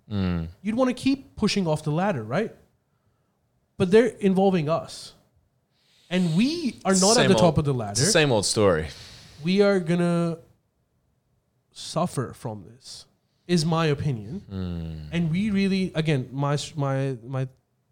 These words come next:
Speaker 1: It's cool, dude. You're allowed to say whatever
Speaker 2: I know,
Speaker 1: you
Speaker 2: but
Speaker 1: want.
Speaker 2: my opinion has always been that we cannot be aligned. We need to have a non-aligned approach.
Speaker 1: Mm. Well,
Speaker 2: We
Speaker 1: leave
Speaker 2: need
Speaker 1: the
Speaker 2: to
Speaker 1: Quad.
Speaker 2: Not the Quad, but be a force for good in the Quad. Be the force that
Speaker 1: Right.
Speaker 2: says,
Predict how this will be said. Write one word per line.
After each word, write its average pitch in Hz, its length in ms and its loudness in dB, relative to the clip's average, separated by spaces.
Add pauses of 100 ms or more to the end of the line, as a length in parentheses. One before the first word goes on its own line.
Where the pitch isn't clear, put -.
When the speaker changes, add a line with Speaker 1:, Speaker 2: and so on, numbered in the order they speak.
(200)
Speaker 1:
It's 131 140 0
cool, 247 280 6
dude. 120 160 6
You're 131 140 6
allowed 190 160 8
to 196 60 6
say 175 220 6
whatever 190 240 6
Speaker 2:
I 214 40 6
know, 220 80 6
Speaker 1:
you - 60 6
Speaker 2:
but 170 40 2
Speaker 1:
want. 190 140 6
Speaker 2:
my 202 140 6
opinion 196 340 4
has 185 120 4
always 170 300 2
been 196 300 0
that 175 200 -4
we 160 140 -6
cannot 165 480 -2
be 147 140 -2
aligned. 131 460 -4
We 170 100 -4
need 151 160 -4
to 151 60 -6
have 143 140 -6
a 143 40 -6
non-aligned 131 680 -6
approach. 123 600 -10 (240)
Speaker 1:
Mm. 90 400 -6
Well, 101 140 2
Speaker 2:
We 101 80 2
Speaker 1:
leave 120 160 6
Speaker 2:
need - 80 0
Speaker 1:
the 107 40 4
Speaker 2:
to - 120 -2
Speaker 1:
Quad. 101 420 4 (1080)
Speaker 2:
Not 330 320 0
the 302 80 0
Quad, 165 400 0
but 180 160 4
be 240 140 2
a 285 80 2
force 269 280 -2
for 233 140 -4
good 175 220 4
in 180 80 2
the 151 60 0
Quad. 110 360 -10
Be 202 140 0
the 262 120 -2
force 226 340 2
that - 100 4
Speaker 1:
Right. - 100 4
Speaker 2:
says, 208 280 4